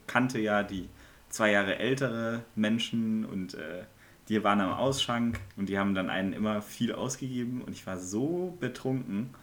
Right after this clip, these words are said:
dass ich irgendwann mal, also ich hab so Ausschnitte, ich hab nicht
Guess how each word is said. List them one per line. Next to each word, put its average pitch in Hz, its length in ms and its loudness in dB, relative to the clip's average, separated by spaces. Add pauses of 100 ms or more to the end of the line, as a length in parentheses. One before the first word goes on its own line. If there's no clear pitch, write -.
(420)
dass 104 160 -2
ich 104 200 -2
irgendwann 135 480 0
mal, 123 460 0
also 107 160 -4
ich 104 120 -4
hab 110 80 2
so 113 160 0
Ausschnitte, 110 600 0
ich - 140 -8
hab - 160 -6
nicht 107 160 -2